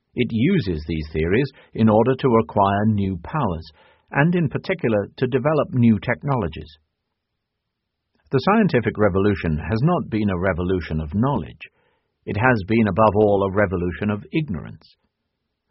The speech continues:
The great discovery that launched the scientific revolution was the discovery that humans do not know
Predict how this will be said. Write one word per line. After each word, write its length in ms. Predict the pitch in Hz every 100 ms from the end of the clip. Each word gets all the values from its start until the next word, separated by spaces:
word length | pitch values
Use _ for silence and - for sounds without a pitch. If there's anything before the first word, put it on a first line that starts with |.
| _
The 80 | -
great 240 | 113 190 196
discovery 560 | 104 - 170 104 71 71
that 180 | 82 95
launched 320 | 139 151 -
the 140 | 76
scientific 500 | 90 90 87 90 80
revolution 540 | 82 92 92 104 101 135 - - - _
was 180 | 135 120
the 120 | 139
discovery 480 | 135 - 165 214 196
that 120 | 120
humans 480 | - - 165 196 160
do 120 | - 127
not 300 | 135 185 - -
know 180 | 90